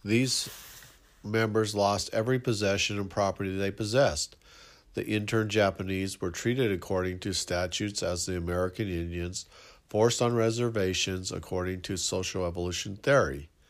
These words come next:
As a result, the older generation expected the younger generation to respect them for restoring their dignity and place of importance.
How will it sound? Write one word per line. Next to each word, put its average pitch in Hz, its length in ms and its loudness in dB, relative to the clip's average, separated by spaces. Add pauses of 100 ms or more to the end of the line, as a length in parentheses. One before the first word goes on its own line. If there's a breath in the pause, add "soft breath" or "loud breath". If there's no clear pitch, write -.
(1080 soft breath)
As 107 160 6
a 120 60 2
result, 123 500 8
the 101 120 2
older 123 220 4
generation 101 840 0
expected 104 640 -2
the 107 120 0
younger 117 340 2
generation 90 800 -2
to 113 120 -2
respect 113 540 0
them 85 300 -4 (920 loud breath)
for 120 300 10
restoring 139 640 8
their 151 160 6
dignity 107 640 2
and 98 200 -2
place 101 360 0
of 110 100 -2
importance. - 880 -2